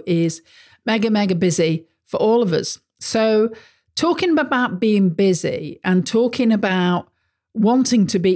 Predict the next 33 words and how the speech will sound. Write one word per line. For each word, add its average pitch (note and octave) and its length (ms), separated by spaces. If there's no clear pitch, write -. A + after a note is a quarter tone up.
even F#3 300
more A#3+ 280
busy, D#3 600
our C#4+ 220
thoughts B3 520
turn F3+ 420
to - 180
leads, B3 760
particularly D#4 460
client A#3+ 540
leads. F#3 320
And A3 140
it's A3+ 100
been A#3 220
fascinating. G#3 720
I F#3+ 40
was F#3+ 140
looking B3 220
at - 80
some F3+ 220
data G#3+ 420
from F3 480
Neil F#3+ 280
Carberry G3+ 580
at - 140
Rec G3 280
the F#3 160
other F3 160
day F3+ 520
about G#3 420
how A3 560
jobs G#3+ 680
and F#3 500